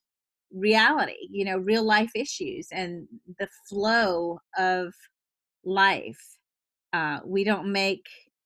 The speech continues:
and, and look, let me tell you, clients love them and they love her. And I had never heard of that kind. I come from hardcore,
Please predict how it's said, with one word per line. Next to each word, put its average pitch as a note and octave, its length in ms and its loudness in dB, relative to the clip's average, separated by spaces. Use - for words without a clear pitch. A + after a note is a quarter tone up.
and, A3 200 2
and A#3 240 4
look, C4+ 280 2
let A3+ 80 -2
me A3+ 100 2
tell A3+ 280 -6
you, G3 280 0
clients A#3 540 -4
love G3+ 720 2
them E3 380 -2
and F#3+ 120 -4
they G#3 120 0
love A3+ 260 2
her. B3 500 2
And G3+ 380 0
I G#3 180 4
had A3 240 -2
never G#3 280 0
heard C4+ 180 0
of D4+ 140 0
that G3 180 0
kind. F#3 200 -6
I G#3 180 -2
come G#3+ 300 -4
from F3+ 260 -2
hardcore, F#3+ 840 0